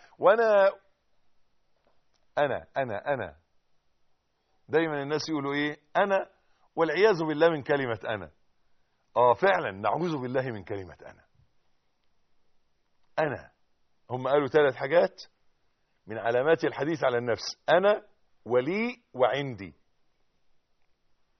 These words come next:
فرعون قال: "أنا ربكم الأعلى".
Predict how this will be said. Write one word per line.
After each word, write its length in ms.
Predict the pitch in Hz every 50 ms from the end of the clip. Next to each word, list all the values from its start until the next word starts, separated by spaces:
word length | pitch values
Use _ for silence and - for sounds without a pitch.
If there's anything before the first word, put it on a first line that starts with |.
| _ _ _ _ _ _ _ _ _ _ _ _ _ _ _
فرعون 460 | - 139 131 131 175 214 226 196 156 - _ _ -
قال: 320 | - 143 151 156 - - -
"أنا 180 | 185 196 180
ربكم 460 | 165 147 139 123 127 160 151 165 151 147
الأعلى". 400 | 156 170 190 - - - -